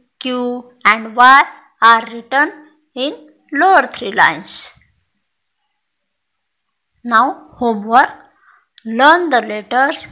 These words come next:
and its sound properly. Write the letters in your notebook in proper way.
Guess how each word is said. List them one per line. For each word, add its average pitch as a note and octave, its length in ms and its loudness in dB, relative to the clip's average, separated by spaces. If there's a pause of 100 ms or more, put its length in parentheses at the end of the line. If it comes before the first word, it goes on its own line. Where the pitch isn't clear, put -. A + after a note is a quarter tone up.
and G#3+ 280 0
its B3+ 200 -4
sound C4+ 540 4 (420)
properly. C4 640 0 (840)
Write C#4 340 2
the A3+ 100 -8
letters A#3+ 680 -6 (100)
in A#3 180 -12
your C4+ 220 0
notebook A3+ 680 -6 (220)
in A3+ 180 -10
proper B3+ 680 0
way. F#3 320 -8